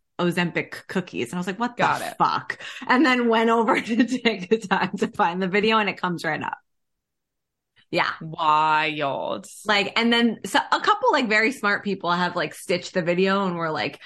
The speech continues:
Speaker 1: "This is the power of a word, like, a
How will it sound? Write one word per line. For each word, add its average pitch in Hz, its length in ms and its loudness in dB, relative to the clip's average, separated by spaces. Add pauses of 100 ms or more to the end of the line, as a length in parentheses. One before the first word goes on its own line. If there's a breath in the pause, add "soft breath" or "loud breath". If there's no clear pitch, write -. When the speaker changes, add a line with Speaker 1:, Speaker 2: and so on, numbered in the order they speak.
(280 loud breath)
Speaker 1:
"This 202 300 4
is 196 140 -2
the 196 100 2
power 180 840 2
of 180 240 2
a 180 100 4
word, 170 800 0
like, 185 180 0
a 180 180 2